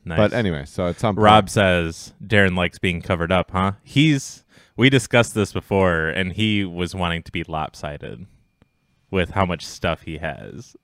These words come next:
Speaker 1: <laughs>
Speaker 2: I don't want any of my stuff to block my stuff.
Speaker 1: <laughs>
Speaker 2: My achievements are more important than who I am.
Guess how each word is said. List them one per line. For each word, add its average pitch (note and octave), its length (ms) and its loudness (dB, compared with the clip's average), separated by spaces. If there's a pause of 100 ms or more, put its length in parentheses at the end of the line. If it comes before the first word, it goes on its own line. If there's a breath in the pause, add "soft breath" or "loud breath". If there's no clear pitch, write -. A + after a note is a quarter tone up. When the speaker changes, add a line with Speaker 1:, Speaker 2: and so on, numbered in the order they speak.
(100)
Speaker 1:
<laughs> - 680 -14
Speaker 2:
I A#2 60 -2
don't A2+ 120 2
want G2 160 2
any F#2 140 -2
of E2+ 60 -6
my E2 100 -4
stuff E2 240 -6
to - 80 -6
block D2+ 320 -4
my C2 120 -14
stuff. - 340 -10
Speaker 1:
<laughs> - 1080 -2
Speaker 2:
My G2+ 140 0
achievements G#2+ 920 0
are F#2+ 160 -2
more F#2+ 240 0
important F2+ 460 -2
than D#2+ 140 -6
who F2 220 -2
I D#2+ 200 -6
am. D2 380 -12